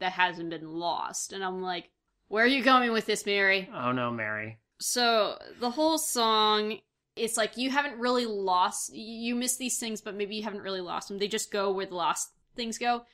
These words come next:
Speaker 1: This is tricky, 'cause there's some lines in it that work, and lines that don't. I lost my dad about six years ago, so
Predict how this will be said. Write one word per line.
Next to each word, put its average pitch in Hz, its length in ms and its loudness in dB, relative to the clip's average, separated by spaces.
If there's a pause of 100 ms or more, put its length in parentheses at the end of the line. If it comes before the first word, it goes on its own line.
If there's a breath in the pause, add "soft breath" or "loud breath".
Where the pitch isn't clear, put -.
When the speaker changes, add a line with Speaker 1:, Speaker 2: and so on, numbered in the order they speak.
(140 soft breath)
Speaker 1:
This 480 320 6
is 508 240 2
tricky, 180 680 -2 (160)
'cause 302 200 4
there's 381 180 2
some 349 320 2
lines 392 380 6
in 349 140 4
it 277 240 -2
that 226 280 4
work, 185 480 -2 (540)
and 208 200 2
lines 190 340 2
that - 260 0 (180)
don't. - 480 -6 (500)
I 349 160 12
lost 330 300 4
my 202 200 0
dad - 460 -10
about 170 460 -4
six - 300 -8
years - 200 -10
ago, - 280 -12
so 220 380 2